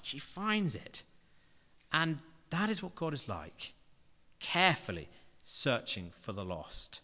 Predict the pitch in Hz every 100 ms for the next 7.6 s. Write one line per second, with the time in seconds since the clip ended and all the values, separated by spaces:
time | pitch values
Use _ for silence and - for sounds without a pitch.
0 | - _ - _ - _ - - - _
1 | _ - 127 113 - 104 95 104 87 -
2 | - - - - 120 151 127 110 135 123
3 | 143 151 151 113 90 73 - - - _
4 | - - 135 143 147 156 185 196 175 -
5 | 127 113 104 92 76 65 87 - - -
6 | - - - - 123 185 202 - 214 196
7 | 156 139 104 - 80 80